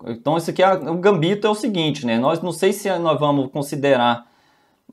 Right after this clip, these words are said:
a, a defesa de aviso justo, dependendo do que for solicitado pelo juiz, né? E vamos partir porque o X R P foi vendido como título desde dois mil e treze, o que também, no meu ponto de vista, não tem,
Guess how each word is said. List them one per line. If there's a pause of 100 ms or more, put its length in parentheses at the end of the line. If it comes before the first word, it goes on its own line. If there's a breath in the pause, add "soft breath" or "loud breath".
a,
a
defesa
de
aviso
justo,
dependendo
do
que
for
solicitado
pelo
juiz,
né?
E
vamos
partir
porque
o
X
R
P
foi
vendido
como
título
desde
dois
mil
e
treze,
o
que
também,
no
meu
ponto
de
vista,
não
tem,